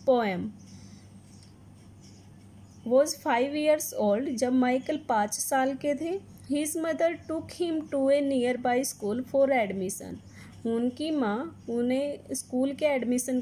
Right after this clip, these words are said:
के लिए पास के स्कूल में ले गई। The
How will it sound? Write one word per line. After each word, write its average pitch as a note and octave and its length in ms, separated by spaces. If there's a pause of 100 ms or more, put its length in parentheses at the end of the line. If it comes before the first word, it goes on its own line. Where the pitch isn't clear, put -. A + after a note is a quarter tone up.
के A#3+ 140
लिए A3+ 260 (120)
पास G#3+ 220
के A3+ 120
स्कूल G3+ 380
में B3 160 (500)
ले A3+ 300
गई। D4 280 (220)
The A3+ 240